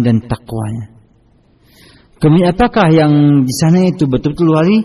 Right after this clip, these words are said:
juga harus dibuktikan dengan pembuktian yang nyata. Ini menunjukkan bahwasanya kita, eh, tidak boleh susah payah kepada hal-hal yang tidak jelas adanya dan tidak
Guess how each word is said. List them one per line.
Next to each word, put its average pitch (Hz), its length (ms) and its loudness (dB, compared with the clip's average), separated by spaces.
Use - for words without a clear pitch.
juga 120 280 -4
harus 117 280 -6
dibuktikan - 1300 -6
dengan 98 520 -4
pembuktian 104 440 -8
yang 120 160 -4
nyata. 143 320 -6
Ini 160 120 0
menunjukkan 127 600 0
bahwasanya 104 600 -2
kita, 107 360 -2
eh, 107 340 -2
tidak 110 240 -4
boleh 104 240 -2
susah 107 480 -4
payah 110 320 0
kepada 107 400 -4
hal-hal 104 400 0
yang 95 240 -2
tidak 110 280 -4
jelas 98 260 -6
adanya 107 420 0
dan 107 240 0
tidak 107 240 -4